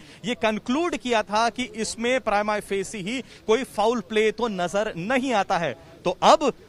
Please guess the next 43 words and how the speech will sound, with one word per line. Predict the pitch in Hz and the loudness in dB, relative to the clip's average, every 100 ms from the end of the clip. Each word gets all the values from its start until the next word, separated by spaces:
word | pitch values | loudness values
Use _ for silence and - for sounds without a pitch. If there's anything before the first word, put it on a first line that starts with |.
| - | -4
जबकि | 208 - 247 294 | -4 -2 -4 -4
मुंबई | 247 214 220 220 | -4 -4 -2 -2
पुलिस | 214 254 - | -2 -6 -6
को | - 226 | -2 -2
स्कॉटलैंड | - - 208 233 233 160 | -2 -2 0 0 0 0
यार्ड | 214 247 | 0 0
से | - | -4
कंपेयर | - 180 165 233 | -4 -4 -2 -2
करने | 262 220 220 | 0 -2 -4
की | 214 | -8
बात | 160 185 220 | -2 -2 -2
सरकार | - 185 208 214 | -4 -4 -2 -2
बार-बार | 165 165 180 147 175 254 | 0 0 -2 0 -2 -2
कहती | 233 202 208 | -4 -8 -6
है | 208 - - - | -6 -8 -10 0
और | 226 | 0
अपोजिशन | 254 330 330 359 330 | 0 -4 -6 -6 -6
भी | 302 | -4
कहती | 247 233 254 | -4 -2 -4
है | 254 | -6
कि | 277 | -4
जब | 254 262 | -6 -6
एफिशिएंसी | 202 302 349 311 277 | -6 -6 -6 -8 -10
की | - | -10
बात | 220 220 - | -6 -6 -4
करें | 226 247 - - - | -2 -2 -4 -18 -4
तो | 262 | -2
मुंबई | 202 233 330 339 | 0 -2 -2 -2
पुलिस | 254 262 269 | -2 -4 -4
is | 240 208 - 262 | -4 -4 -4 -6
second | 247 285 247 | -4 -6 -6
to | 233 147 185 | -6 -2 2
none। | 262 127 - - - - - - | 2 0 -8 -20 -20 -20 -20 0
ऐसे | 269 320 285 | 4 4 2
में | 262 180 | -2 0
बड़ा | 196 220 | 0 -2
सवाल | - 185 202 | -2 -2 -2
तो | 196 | -4
खड़ा | 180 170 | -6 -4
हो | 139 131 | -4 0
ही | 196 320 | 0 0
रहा | 269 240 | -2 0
है, | 226 | -2